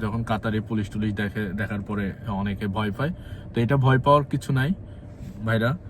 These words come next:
আপনাদের একটা কথা বলবো যে ভয়ের কিছু নাই। আপনারা চেষ্টা করবেন, আমি যেভাবে যেগুলো রুলসগুলো বললাম, এই রুলসগুলো ফলো করবেন। ফলো করার পরে আপনি পরীক্ষা দেন, এইগুলা সিস্টেমগুলো ফলো করে পরীক্ষা দেন, ফাইনাল পরীক্ষা ইনশাল্লাহ আপনি পাস হয়ে যাবেন।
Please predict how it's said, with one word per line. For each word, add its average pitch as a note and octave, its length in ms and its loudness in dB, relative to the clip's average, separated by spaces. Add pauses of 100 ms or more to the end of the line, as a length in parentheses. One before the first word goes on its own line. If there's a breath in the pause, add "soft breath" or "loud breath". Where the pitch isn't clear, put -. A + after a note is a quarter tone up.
(200 loud breath)
আপনাদের A#2+ 360 0
একটা C3 240 0
কথা D3 200 2
বলবো C3+ 340 2
যে D3 100 0
ভয়ের C3 340 4
কিছু C3+ 260 -2
নাই। B2+ 180 4
আপনারা B2 360 0
চেষ্টা D3+ 340 0
করবেন, D#3 340 2 (360 loud breath)
আমি B2 160 4
যেভাবে C3+ 440 6
যেগুলো C#3 500 2
রুলসগুলো C3 500 2
বললাম, B2+ 420 2
এই C#3 120 -2
রুলসগুলো B2 460 2
ফলো B2 260 0
করবেন। C#3 340 2
ফলো A#2 240 2
করার C3+ 240 0
পরে C#3 240 0
আপনি - 600 -2
পরীক্ষা C#3+ 340 2
দেন, D#3+ 200 6
এইগুলা D3 380 4 (100)
সিস্টেমগুলো E3+ 640 2
ফলো E3 240 2
করে E3 260 0
পরীক্ষা D#3+ 280 0
দেন, F3+ 160 6
ফাইনাল D3+ 320 4
পরীক্ষা D3 300 0
ইনশাল্লাহ C3 340 2
আপনি A2 140 0
পাস G#2 300 0
হয়ে G#2 100 2
যাবেন। F#2 220 0